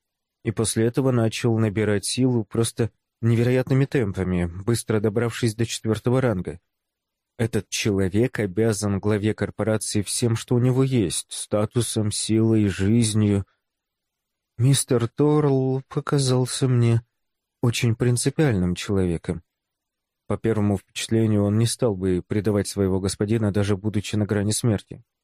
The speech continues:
"Так и есть", кивнула Дайра. "Кай фанатик, он почитает моего отца как божество.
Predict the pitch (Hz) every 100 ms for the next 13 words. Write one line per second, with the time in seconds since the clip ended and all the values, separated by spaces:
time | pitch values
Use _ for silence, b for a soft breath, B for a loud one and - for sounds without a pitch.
0 | _ _ _ _ _ _ _ 147 - 160
1 | 139 78 - - _ _ - 107 117 131
2 | 131 131 120 90 78 - _ _ _ _
3 | _ _ - 143 135 120 - 151 147 101
4 | - 101 - - 120 117 131 - - 139
5 | 120 123 120 120 113 123 127 123 127 139
6 | - - 151 127